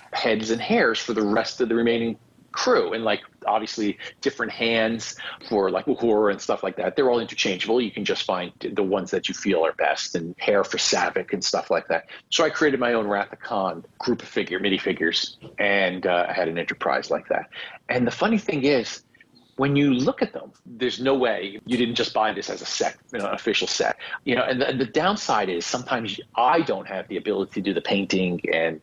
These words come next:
things. But if you have a color printer and you have the right base, the right, meaning the,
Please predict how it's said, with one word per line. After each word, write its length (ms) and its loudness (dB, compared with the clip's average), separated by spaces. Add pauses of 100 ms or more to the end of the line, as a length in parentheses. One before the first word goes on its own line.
things. 260 -4 (320)
But 180 0 (160)
if 120 -4
you 80 4
have 80 4
a 60 0
color 300 0
printer 480 -4 (340)
and 80 4
you 80 4
have 100 0
the 80 -2
right 300 -2
base, 460 -4
the 80 -4
right, 180 0 (220)
meaning 320 -4
the, 300 0